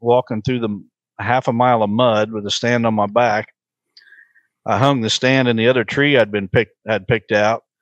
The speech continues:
And about thirty minutes before dark, I see the buck cruising through the,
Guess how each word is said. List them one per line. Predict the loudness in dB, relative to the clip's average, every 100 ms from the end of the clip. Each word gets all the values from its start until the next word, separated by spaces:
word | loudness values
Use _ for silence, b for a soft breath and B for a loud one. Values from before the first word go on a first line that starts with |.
| b b b -10 -2
And | 0 2 0 -2 -6 -6
about | 0 0 2
thirty | 2 2 2
minutes | 0 0 -4
before | -6 0 2
dark, | 4 4 4 2 0
I |
see | -2 -2 -4
the | -4
buck | 2 2 0 _ _ -8
cruising | -2 0 0 -4 -4
through | -2 -2
the, | -4